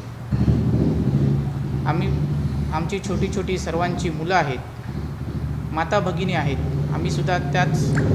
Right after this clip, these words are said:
पद्धतीने या सगळ्यांना संरक्षण मिळावं याच्यासाठी ह्या प्रवृत्ती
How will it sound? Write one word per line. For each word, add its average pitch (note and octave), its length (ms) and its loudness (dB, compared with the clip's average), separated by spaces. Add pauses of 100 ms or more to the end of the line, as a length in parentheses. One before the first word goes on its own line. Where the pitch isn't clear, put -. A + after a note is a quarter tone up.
(300)
पद्धतीने C3+ 680 6 (680)
या F3+ 80 2
सगळ्यांना G3+ 540 2
संरक्षण - 640 8
मिळावं C#3+ 300 8 (1600)
याच्यासाठी D#3 720 -2 (120)
ह्या D#3 280 0
प्रवृत्ती F#3+ 760 2